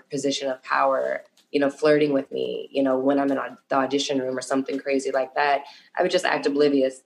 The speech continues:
that that's what was going on. Because the sad thing is, before the Me Too movement really, you know, came full circle,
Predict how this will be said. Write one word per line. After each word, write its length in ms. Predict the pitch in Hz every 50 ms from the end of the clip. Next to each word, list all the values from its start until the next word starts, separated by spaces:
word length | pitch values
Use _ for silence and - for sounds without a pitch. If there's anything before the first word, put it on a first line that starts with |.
| _ -
that 280 | 139 135 127 - - _ _ _ _ _
that's 240 | - 139 127 127 -
what 100 | 135 -
was 140 | 131 131 -
going 280 | - 135 127 123 127 135
on. 320 | 131 123 - 104 - - - _ _ _ _ _ _ _ -
Because 320 | - - 165 151 139 -
the 120 | 143 143 139
sad 380 | 139 - 160 151 156 151 151
thing 160 | 156 147 147
is, 180 | 151 151 143 139
before 320 | - 143 139 - 151 143
the 120 | 139 139 143
Me 240 | 139 143 139 143 139
Too 180 | - - 151
movement 360 | 151 147 135 135 139 135 - - -
really, 400 | 143 147 147 135 143 139 139 135 - _
you 100 | - 147
know, 280 | 139 139 131 131 131 131
came 300 | - - 147 139 135 135
full 160 | - 139 139 139
circle, 580 | - - - - - - 147 139 139 143 139